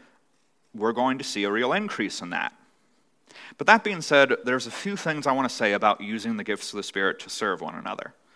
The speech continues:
especially seeking the gifts of the Spirit in First Corinthians twelve.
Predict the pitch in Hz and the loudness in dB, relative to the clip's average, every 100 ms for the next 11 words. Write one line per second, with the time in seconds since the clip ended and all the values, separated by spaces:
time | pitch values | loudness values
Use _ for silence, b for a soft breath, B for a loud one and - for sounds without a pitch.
0 | b - - 120 131 120 - - 113 127 | b -4 2 2 2 -4 -2 -4 -4 -4
1 | 113 104 104 - 110 - 98 95 92 - | -4 -4 -4 -6 -10 -4 -2 -2 -4 -8
2 | 92 - - 90 - - - - - - | -8 -8 -10 -10 -12 -10 -4 -4 -4 -14